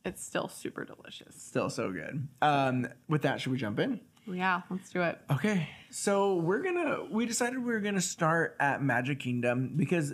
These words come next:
Speaker 2: this has a lot of the rides that are at Disneyland too. We're gonna go quick through the rides that are at Disneyland, um, 'cause last week we talked a lot about them, and a majority of those ones are, um,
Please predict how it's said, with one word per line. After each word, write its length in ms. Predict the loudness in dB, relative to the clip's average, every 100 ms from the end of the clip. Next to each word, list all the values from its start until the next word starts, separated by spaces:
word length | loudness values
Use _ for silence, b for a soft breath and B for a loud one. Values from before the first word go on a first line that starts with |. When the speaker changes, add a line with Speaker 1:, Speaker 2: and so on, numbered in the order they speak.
| -2
Speaker 2:
this 400 | 0 2 2 2
has 200 | 0 2
a 60 |
lot 340 | 2 4 4 4
of 80 | 2
the 100 | 0
rides 600 | 2 2 2 0 -4 -4
that 280 | -2 -2 0
are 180 | 2 4
at 160 | 4 0
Disneyland 480 | -2 0 -2 -2
too. 320 | -2 0 0 -2 B B
We're 100 | 0
gonna 180 | 0 2
go 220 | 2 2
quick 540 | -2 -6 0 0 0
through 260 | -2 0 2
the 100 | 4
rides 360 | 4 4 2 2
that 380 | 2 2 -2 0
are 560 | 4 4 4 4 0 0
at 260 | 0 2 2
Disneyland, 680 | 0 2 2 4 2 2 0
um, 460 | 2 2 2 0 -6 B B -2
'cause 160 | 0
last 280 | 2 0 0
week 180 | -2 0
we 80 | 2
talked 300 | 2 2 2
a 80 | 0
lot 260 | 4 2
about 240 | 2 0 2
them, 200 | 0 0
and 120 | 0
a 60 | 0
majority 480 | 0 2 2 2
of 100 | 2
those 260 | 2 0 0
ones 340 | -2 -4 -4 -2
are, 460 | 2 2 0 -4 b b b 0
um, 480 | 2 0 -2 -8